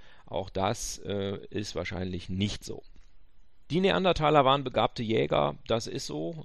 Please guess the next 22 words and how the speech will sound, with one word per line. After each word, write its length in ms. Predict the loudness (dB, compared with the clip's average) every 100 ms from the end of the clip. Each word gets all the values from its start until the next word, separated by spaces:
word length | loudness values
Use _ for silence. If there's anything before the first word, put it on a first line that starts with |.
| -4
Äh, 500 | 0 2 2 0 -2
sie 160 | -8 -2
waren 220 | 0 0
erfolgreiche 640 | -2 -4 -4 0 0 0 0
Lä-, 280 | 2 2 2
Jäger 520 | 4 6 6 0 -2 -10 -16 -18 -6
und 440 | 0 2 2 0 -4
sie 440 | -6 -2 2 2
haben 560 | 4 2 2 0 0 -4 -14 -18 -14
vor 460 | -10 -2 -2 0 2
etwa 520 | 4 4 4 4 4 2
zweihunderttausend 1200 | -4 2 2 4 2 2 2 0 0 0 -4 2
Jahren 920 | 2 4 2 4 4 4 2 -4 -6 -10 -16 -18 -10
vor 280 | -2 0
unserer 380 | 0 2 4 2
Zeit, 560 | 2 2 4 4 0 -6
äh, 200 | -2 0
sich 300 | -2 -4 -4
in 120 | -4 -2
Europa 480 | -4 -4 -4 -2 -2
etabliert 460 | 0 0 2 2
gehabt 360 | 4 2 0